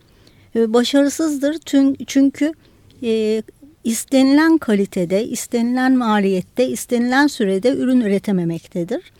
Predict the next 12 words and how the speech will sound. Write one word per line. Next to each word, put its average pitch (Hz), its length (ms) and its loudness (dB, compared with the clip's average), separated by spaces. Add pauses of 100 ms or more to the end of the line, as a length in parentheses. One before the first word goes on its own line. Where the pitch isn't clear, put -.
(460)
E, 262 300 -4
başarısızdır 294 840 0
çünkü 269 560 -2 (420)
yine, 214 340 -4 (340)
e, - 20 -10 (260)
onlar 233 360 2
açısından 190 640 -2
galiba 180 340 -4
geçerli 190 520 -6
olan 175 380 -6
bir 185 60 -8
şey, 262 300 -6